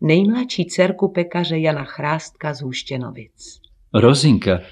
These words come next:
Speaker 2: byla zbožná dívka, která neměla smyslu pro zábavy, spíše vyklekávala v kostele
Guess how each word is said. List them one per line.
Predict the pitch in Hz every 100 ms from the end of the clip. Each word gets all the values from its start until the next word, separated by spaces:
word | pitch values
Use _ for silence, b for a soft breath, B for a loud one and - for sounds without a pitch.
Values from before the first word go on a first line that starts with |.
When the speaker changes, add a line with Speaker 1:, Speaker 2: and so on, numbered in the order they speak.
| B B
Speaker 2:
byla | 135 160 131
zbožná | 98 90 131 120 131
dívka, | 104 95 101 - 90 85 b b b -
která | 123 139
neměla | 156 156 151
smyslu | 139 - 127 - 120
pro | 117 113
zábavy, | 107 110 95 90 90 B B B B
spíše | - - 156 - 139 123 B B B 107
vyklekávala | 113 - 170 175 156 143 139 120
v | 104 -
kostele | - 104 - 113 110